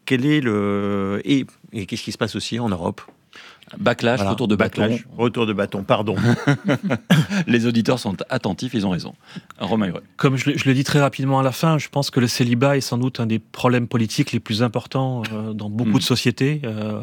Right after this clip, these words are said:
Speaker 3: au Ja-, au Japon, en Chine. C'est le problème politique numéro un. Il y a une véritable inquiétude, hein, sur, euh, l'avenir démographique des, des deux pays, et on met en, l'accent sur la responsabilité des célibataires. Il y a un lien très fort aussi aux États-Unis, euh,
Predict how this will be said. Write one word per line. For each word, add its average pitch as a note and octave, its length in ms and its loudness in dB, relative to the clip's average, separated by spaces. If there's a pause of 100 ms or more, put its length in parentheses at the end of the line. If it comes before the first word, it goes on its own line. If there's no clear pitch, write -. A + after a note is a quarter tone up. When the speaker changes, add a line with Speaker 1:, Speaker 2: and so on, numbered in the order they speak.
(260)
Speaker 3:
au G#2+ 140 0
Ja-, A2 180 -2
au G#2+ 200 0
Japon, A#2+ 560 0
en G#2+ 80 0
Chine. C#3+ 320 0 (320)
C'est - 180 0
le G2+ 60 0
problème A#2+ 320 2
politique - 440 -4
numéro A2 420 2
un. B2+ 200 0 (120)
Il G#2 80 -10
y A2 40 -2
a G#2+ 40 2
une G#2+ 140 4
véritable B2+ 540 2
inquiétude, A#2 540 -2
hein, G#2+ 100 0
sur, G2 380 -4
euh, G2 240 -2 (480)
l'avenir C3 340 4
démographique A#2+ 580 0
des, A2 140 -2 (560)
des A2 100 2
deux A2 140 4
pays, A#2+ 340 2 (220)
et G#2+ 100 4
on A2 120 4
met C3+ 180 6
en, C3+ 240 -2
l'accent A#2 480 0
sur B2+ 300 2
la G2+ 120 4
responsabilité A#2+ 800 0
des A2+ 100 2
célibataires. A2 600 0 (640)
Il A#2 100 2
y C3+ 80 6
a C#3 60 4
un - 20 2
lien C#3+ 180 2
très D3 200 0
fort D3 240 2
aussi D3+ 360 0
aux A#2+ 120 0
États-Unis, B2 720 0
euh, A2 240 -2